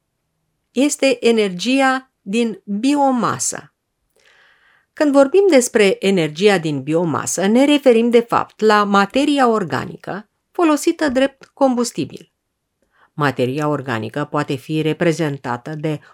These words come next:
orice element biodegradabil care rămâne în urma descompunerii deșeurilor,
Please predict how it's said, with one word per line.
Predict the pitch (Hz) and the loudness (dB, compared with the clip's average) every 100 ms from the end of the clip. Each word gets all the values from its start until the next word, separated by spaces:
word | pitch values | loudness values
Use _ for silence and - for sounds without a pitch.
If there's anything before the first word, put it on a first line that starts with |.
| _ _ | _ _
orice | 240 302 302 - - 277 - | 2 2 0 -6 -2 -2 0
element | 226 226 214 190 127 123 | 0 2 0 0 -2 -6
biodegradabil | 156 160 214 220 208 196 202 190 143 117 139 - | -10 -2 2 2 2 0 0 0 -2 -4 -8 -2
care | 208 208 | 0 2
rămâne | 202 196 214 262 254 | 2 0 0 2 0
în | 247 208 | -2 -6
urma | - 226 247 233 233 226 - _ | -2 2 2 2 0 -2 -10 _
descompunerii | 185 233 - - 220 196 254 262 254 240 | 0 2 2 0 0 0 0 0 2 0
deșeurilor, | 208 208 - 156 135 - - 117 | 0 -2 -2 -4 -4 -6 -8 -8